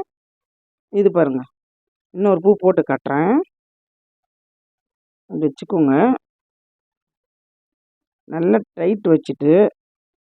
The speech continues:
இந்த ரோலிங் ஒயரை இப்ப மடிக்கிறோம். அதுக்கு பக்கத்துல இருக்கிற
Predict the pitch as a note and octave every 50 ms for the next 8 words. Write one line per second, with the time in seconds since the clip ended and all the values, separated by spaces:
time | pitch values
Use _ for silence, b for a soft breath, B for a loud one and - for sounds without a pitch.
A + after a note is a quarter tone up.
0 | _ - A#3 F3+ D#3+ D#3 D#3 F3 G3+ G#3+ G#3 F#3 E3+ E3+ F3+ G#3 - F#3+ E3 E3
1 | D#3+ D#3+ D#3 - D3 C#3+ D3+ E3 G#3 B3+ C#4+ _ _ _ _ _ _ - F3+ F3+
2 | G3 - E3+ - - G#3 - B3 A#3+ A#3 G#3+ F#3+ E3+ F#3+ B3